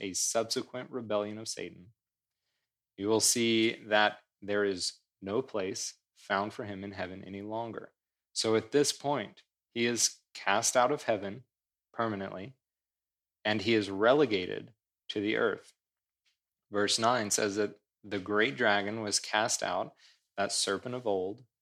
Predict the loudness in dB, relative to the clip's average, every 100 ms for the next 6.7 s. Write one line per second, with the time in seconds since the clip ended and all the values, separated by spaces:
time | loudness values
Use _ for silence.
0 | -4 -2 -2 -4 -2 -2 -4 -6 -4 0
1 | -2 -2 -20 -20 _ _ _ -6 0 2
2 | 4 2 2 -2 0 0 0 -2 -4 -14
3 | _ _ _ _ _ _ -4 0 0 0
4 | 2 2 2 0 0 2 2 0 -8 _
5 | _ _ _ _ _ -6 -6 0 2 2
6 | -2 -4 -4 -4 -4 -4 -8